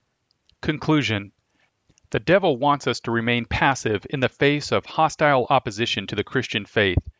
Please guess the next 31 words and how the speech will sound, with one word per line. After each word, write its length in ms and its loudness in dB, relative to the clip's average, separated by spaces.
And 160 0
when 180 0
we 100 0
do 180 0
get 140 2
involved, 560 2
he 160 -2
directs 340 2
us 120 -6
to 100 -4
follow 440 2
only 240 -2
defensive 540 -4
measures. 540 -4
The 80 -4
devil 320 2
isn't 240 -4
too 160 -2
concerned 480 -2
if 120 -4
we 120 0
battle 320 2
humanism. 640 -4
He 140 0
knows 280 2
that 120 0
in 80 0
time 420 -2
we'll 140 2
go 160 2
home. 380 -2